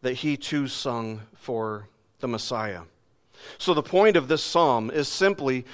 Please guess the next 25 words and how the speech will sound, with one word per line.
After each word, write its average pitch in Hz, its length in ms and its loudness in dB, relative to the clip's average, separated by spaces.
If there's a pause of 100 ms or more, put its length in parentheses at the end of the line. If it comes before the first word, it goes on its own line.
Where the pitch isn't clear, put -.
(140)
to 170 120 0
teach 196 520 0
God's 156 400 4
people 127 560 0 (180)
to 165 140 0
find 165 400 2 (100)
their 156 180 2
ultimate 165 460 2
hope 127 400 -2 (140)
in 131 420 0 (680)
that 139 300 -4
king, 92 400 -14 (680)
in 139 140 0
the 127 60 0
Messiah, 120 560 -4 (920)
in 135 220 -2
Jesus, 123 720 -4 (240)
and 165 100 2
to 156 60 4
have 151 200 4
confidence 156 680 0
that 131 220 -8
God 135 300 4
would 120 200 -6
save 110 640 -4